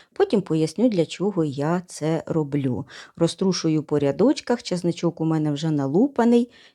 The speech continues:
Цього року я повністю міняю всі сорти. Маю такі, як Любаша, Ірен, Гулівер і ще один, щоправда, не запам'ятала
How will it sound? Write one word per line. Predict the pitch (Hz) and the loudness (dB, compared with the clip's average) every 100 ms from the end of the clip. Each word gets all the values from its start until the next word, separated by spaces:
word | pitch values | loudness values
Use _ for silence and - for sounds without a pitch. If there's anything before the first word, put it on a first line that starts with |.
| _ | _
Цього | - 214 160 156 | 2 2 2 0
року | 170 285 285 247 | 4 2 2 0
я | 170 170 | 2 0
повністю | - 170 165 175 226 262 - 262 269 - - | 0 0 2 4 2 0 0 -2 -2 -12 -2
міняю | 180 180 180 220 214 | 4 6 4 4 2
всі | 208 - - 175 185 | -2 -6 0 0 0
сорти. | - 180 170 - 151 | -2 -2 -4 -4 -2
Маю | 147 165 170 165 | 0 2 2 2
такі, | 165 - 160 | -2 -4 -2
як | 151 - | -2 0
Любаша, | 170 190 147 127 143 - 233 285 - _ | 0 0 0 -2 -2 -2 -2 -2 -6 _
Ірен, | 214 160 135 143 214 214 - | 2 4 2 2 2 0 -4
Гулівер | 165 190 240 156 123 139 156 214 - - - | -2 4 4 4 0 0 0 0 -4 -16 -6
і | 226 | -4
ще | - 151 | -4 -2
один, | 143 143 | -2 -4
щоправда, | 143 - 156 139 | -6 -8 -8 -2
не | 147 143 | -2 -2
запам'ятала | 143 143 151 139 151 151 | -4 -2 -2 0 0 2